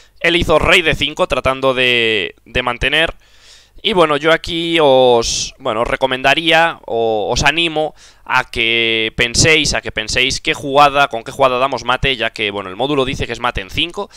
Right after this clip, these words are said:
efectivamente es mate en cinco, como mucho, y entonces os animo a que penséis, paréis el vídeo, penséis qué jugada puede ser con la que deis jaque mate, lo analicéis, lo consigáis,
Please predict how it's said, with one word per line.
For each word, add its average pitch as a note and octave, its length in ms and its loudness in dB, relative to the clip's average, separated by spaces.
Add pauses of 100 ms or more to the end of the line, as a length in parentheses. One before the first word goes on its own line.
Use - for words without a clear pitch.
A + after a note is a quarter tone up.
(220)
efectivamente A2 640 -6
es G#2 60 -12
mate G#2 180 -8
en A2 80 -10
cinco, C#3+ 300 -8
como F#2+ 260 -8
mucho, D#3 400 -8 (460)
y C3 80 -8
entonces D3 240 0
os C#3+ 100 -4
animo D#3 400 -2
a C#3 80 2
que G#2 600 -2
penséis, A#2+ 480 0
paréis A#2 300 0
el C#3+ 100 0
vídeo, E3 320 -2
penséis B2+ 420 -2
qué B2 80 -8
jugada A#2+ 340 2
puede A2+ 200 0
ser A#2+ 340 2 (300)
con A2+ 160 -2
la A2+ 80 2
que A#2 100 -4
deis A#2 180 -2
jaque C#3 200 -6
mate, D#3+ 340 -2
lo A#2 160 -2
analicéis, A#2 540 0
lo G#2+ 100 -4
consigáis, B2 540 -2